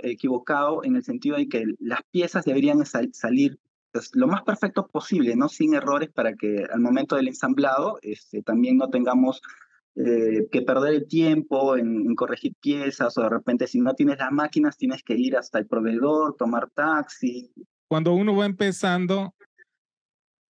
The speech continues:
Speaker 2: no le importa mucho perder tiempo, pero lo que
Speaker 1: Eh,
Speaker 2: duele
Speaker 1: sí,
Speaker 2: en el
Speaker 1: eh,
Speaker 2: alma
Speaker 1: eh.
Speaker 2: es perder dinero.
Speaker 1: Perder dinero, exacto, ¿no? Y ya, ya, ya con el, con el tiempo, la experiencia, es,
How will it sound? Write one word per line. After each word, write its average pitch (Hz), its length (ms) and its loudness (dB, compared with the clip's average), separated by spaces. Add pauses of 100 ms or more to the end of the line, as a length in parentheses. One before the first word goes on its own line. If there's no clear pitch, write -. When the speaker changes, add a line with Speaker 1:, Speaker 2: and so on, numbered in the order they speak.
(160)
Speaker 2:
no 160 140 0
le 175 100 2
importa 175 340 0
mucho 170 340 -2
perder 139 360 0
tiempo, 156 500 0 (720)
pero 139 180 0
lo 135 200 2
que 139 80 2
Speaker 1:
Eh, 143 40 4
Speaker 2:
duele - 80 0
Speaker 1:
sí, 190 220 -2
Speaker 2:
en 180 120 2
el 165 120 0
Speaker 1:
eh, 165 40 2
Speaker 2:
alma 175 360 -2
Speaker 1:
eh. 202 40 -8 (300)
Speaker 2:
es - 160 -8
perder 151 500 0
dinero. 160 640 0 (800)
Speaker 1:
Perder 127 320 0
dinero, 120 380 2
exacto, 123 720 -4 (200)
¿no? 143 300 0
Y 123 600 2
ya, 160 200 0 (120)
ya, 156 160 -2 (140)
ya 160 160 0
con 156 220 2
el, 131 120 0
con 131 220 -2
el 127 140 0
tiempo, 170 440 -2
la 135 80 -2
experiencia, 151 640 0
es, - 300 -8